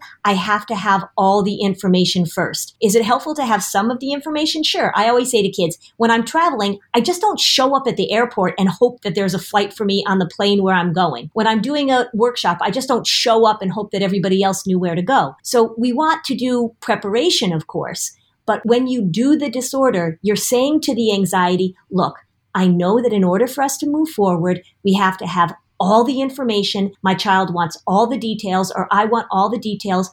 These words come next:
So we're gonna do that." 'Cause then what happens is that they step into the situation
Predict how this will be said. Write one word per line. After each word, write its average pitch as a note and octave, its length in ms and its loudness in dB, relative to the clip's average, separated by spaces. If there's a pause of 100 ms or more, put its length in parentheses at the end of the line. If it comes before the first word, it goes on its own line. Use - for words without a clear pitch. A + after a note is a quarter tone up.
(120)
So G#3+ 180 -2
we're F#3+ 100 2
gonna F#3+ 240 4
do G#3 200 0
that." A3+ 280 2 (320)
'Cause G3+ 160 0
then G#3+ 220 4
what C#4 160 0
happens G3+ 720 0 (240)
is F#3 140 2
that G3 120 -2
they G3 140 -2
step C#4 500 -2
into D4+ 260 -2
the A3 120 -2
situation F3+ 840 0